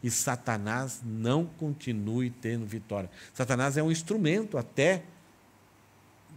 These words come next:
de restauração de alguém, mas ele tem limites da situação e a igreja precisa entender, agora vem pra cá. O que muitas vezes acontece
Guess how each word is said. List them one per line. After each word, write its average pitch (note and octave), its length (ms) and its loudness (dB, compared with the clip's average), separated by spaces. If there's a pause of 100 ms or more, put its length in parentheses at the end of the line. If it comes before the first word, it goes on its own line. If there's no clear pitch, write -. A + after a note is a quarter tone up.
de C3 160 2
restauração D#3 680 4
de F3 80 4
alguém, D3 320 0 (260)
mas B2 260 2
ele B2+ 260 2 (840)
tem D3 180 6
limites C#3+ 400 2
da B2+ 140 0
situação A#2 440 -4
e G#2+ 100 -2
a - 20 4
igreja A2 240 0
precisa B2 220 -2
entender, A#2+ 360 -2
agora F#2 460 -2 (280)
vem G2 220 -4
pra A#2 180 -6
cá. - 180 -12 (1200)
O - 60 -20
que A#2 80 -2
muitas A#2 340 0
vezes A2 140 0
acontece G#2+ 800 -2